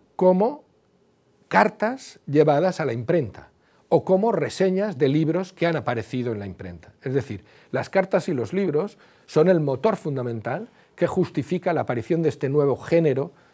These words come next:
de la comunicación científica que son las revistas. La Académie des Sciences de París con el Journal des Savants o la Royal Society de Londres con las Philosophical Transactions,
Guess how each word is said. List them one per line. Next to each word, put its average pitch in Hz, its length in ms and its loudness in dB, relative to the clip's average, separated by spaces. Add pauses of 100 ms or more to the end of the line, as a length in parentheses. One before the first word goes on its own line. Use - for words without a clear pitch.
(100)
de 131 100 -2
la 123 100 0
comunicación 127 560 -2
científica 147 540 -4
que 123 80 -6
son 110 180 -6
las 101 100 -6
revistas. 90 540 -14 (360)
La 107 80 -2
Académie 120 360 0
des 135 160 2
Sciences 123 240 -2
de 120 80 -4
París 120 400 -2
con 117 140 -6
el 110 120 -4
Journal 113 360 -4
des 110 140 -6
Savants 117 500 -8 (260)
o 139 100 -4
la 123 260 -2 (320)
Royal 151 280 4
Society 127 520 -4
de 120 100 -2
Londres 135 440 0 (380)
con 139 180 4
las 117 140 -4
Philosophical 113 560 -6
Transactions, 143 680 -6